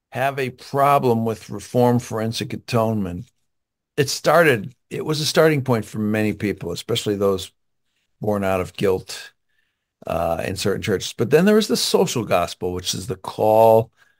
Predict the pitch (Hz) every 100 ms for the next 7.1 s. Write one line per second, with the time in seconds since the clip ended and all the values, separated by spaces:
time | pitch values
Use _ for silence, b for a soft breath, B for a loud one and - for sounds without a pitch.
0 | _ _ _ - 110 92 85 107 107 107
1 | 107 101 - - _ _ _ _ _ -
2 | 95 95 95 98 - 135 120 117 107 107
3 | 90 - 107 107 - 104 101 98 85 -
4 | _ _ _ _ 110 107 92 95 92 -
5 | - 101 131 175 208 208 190 180 131 143
6 | - 151 135 139 131 117 104 87 - -
7 | -